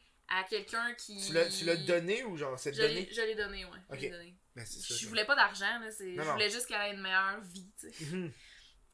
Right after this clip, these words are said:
Speaker 1: Puis, euh, finalement, c'est ça, j'ai fait un long statut Facebook sur mon Facebook personnel.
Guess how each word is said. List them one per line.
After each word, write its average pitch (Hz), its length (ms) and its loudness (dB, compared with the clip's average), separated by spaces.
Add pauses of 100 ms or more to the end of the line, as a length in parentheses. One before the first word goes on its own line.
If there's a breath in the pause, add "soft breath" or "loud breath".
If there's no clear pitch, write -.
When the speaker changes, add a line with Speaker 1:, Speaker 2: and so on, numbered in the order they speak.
Speaker 1:
Puis, 208 300 -6
euh, 190 120 2
finalement, 202 340 4
c'est - 180 0
ça, 226 80 0
j'ai 214 100 -8
fait 233 160 -6
un 214 140 8
long 247 200 4
statut - 300 0
Facebook 214 500 -4
sur - 240 -10
mon 208 140 -4
Facebook 208 320 -6
personnel. 202 580 -6